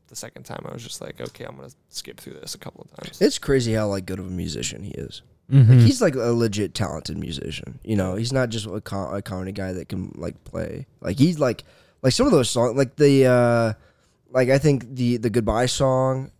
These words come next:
Speaker 2: the, the Internet song, like, there's, like, even Funny Feeling, like, there's, like, nice guitar he had in there. Like, he's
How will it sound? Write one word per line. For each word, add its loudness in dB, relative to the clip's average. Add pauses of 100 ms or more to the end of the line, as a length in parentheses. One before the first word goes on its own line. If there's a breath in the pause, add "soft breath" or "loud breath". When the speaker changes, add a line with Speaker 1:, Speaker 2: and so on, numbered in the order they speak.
Speaker 2:
the, 0
the 0
Internet -2
song, -4
like, -4
there's, 0
like, -2 (460)
even 4
Funny 0
Feeling, -4
like, -10
there's, -2
like, -2
nice -4
guitar -8 (140)
he -6
had 0
in -6
there. -8
Like, -6
he's -2